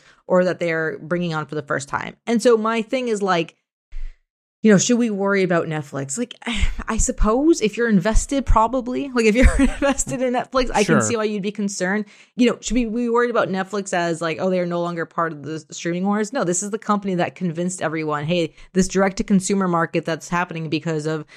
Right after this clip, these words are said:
Speaker 1: the App Store and because of the internet and because of better speeds and all these things happening, it's not gonna go
Speaker 2: Right.
Speaker 1: away."
Speaker 2: Well, they, they had the first mover advantage. They were on top of this in
Speaker 1: Yep.
Speaker 2: a way that nobody else was. And then Amazon was kinda moving behind them again as a company that was more tech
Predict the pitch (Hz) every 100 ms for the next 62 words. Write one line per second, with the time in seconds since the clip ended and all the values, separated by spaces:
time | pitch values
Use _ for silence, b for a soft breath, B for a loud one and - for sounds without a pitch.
0 | B 170 170 180 190 - - 156 156 160
1 | 156 156 170 160 160 - 185 185 165 151
2 | 156 156 160 160 147 170 165 - 180 180
3 | 151 160 170 160 220 190 160 160 160 -
4 | b b - 220 226 220 190 180 151 180
5 | 170 - - - 190 226 269 170 208 214
6 | 196 - 170 170 190 - 143 147 156 160
7 | 165 143 113 104 117 - 123 147 151 151
8 | - 139 117 107 104 92 92 - - -
9 | 127 127 120 120 131 151 160 143 135 -
10 | 120 107 104 117 117 120 131 135 156 147
11 | 139 135 - 135 117 117 120 123 143 143
12 | 131 127 135 156 139 131 135 123 131 123
13 | 120 127 120 120 123 123 - 185 131 110
14 | -